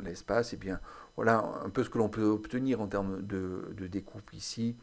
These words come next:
euh, qui peut bruiter assez fortement donc l'émission à partir d'une sphère qui elle-même a été, euh, déjà transformée avec un node manipulate mountain,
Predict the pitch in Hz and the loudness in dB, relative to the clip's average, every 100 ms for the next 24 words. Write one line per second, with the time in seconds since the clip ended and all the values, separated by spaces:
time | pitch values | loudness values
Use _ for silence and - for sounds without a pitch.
0 | - - - - - 90 87 - 98 - | -16 -18 -18 -10 -4 -4 -4 -8 -8 0
1 | 123 117 113 104 113 107 120 113 113 101 | 2 4 4 4 2 0 2 4 6 6
2 | 95 95 - 113 110 - 110 110 101 95 | 6 2 -2 0 0 0 0 0 0 -4
3 | - 95 98 101 98 - 120 113 - - | -4 -2 0 -2 -2 0 0 0 -6 -18
4 | - - 113 - 127 110 107 104 117 110 | -10 -2 2 4 2 2 0 0 2 2
5 | - 101 98 101 95 90 - 92 - - | 2 -2 0 0 -2 -6 -6 -8 -8 -18
6 | - - - 87 90 - 101 98 95 107 | -20 -16 -8 -6 -6 -8 -6 -4 -2 -2
7 | 98 - 117 110 - 107 107 107 98 - | -2 0 0 2 2 2 2 -2 -4 -12
8 | - - - 90 95 - 92 95 98 101 | -20 -16 -10 -4 -6 -4 -6 -4 -2 -4
9 | 101 101 - - 95 92 95 98 101 98 | -4 -6 -6 -6 -6 -6 -8 -6 -2 -2
10 | 98 - - 87 90 90 110 120 131 | -4 -8 -8 -6 -6 -2 0 2 0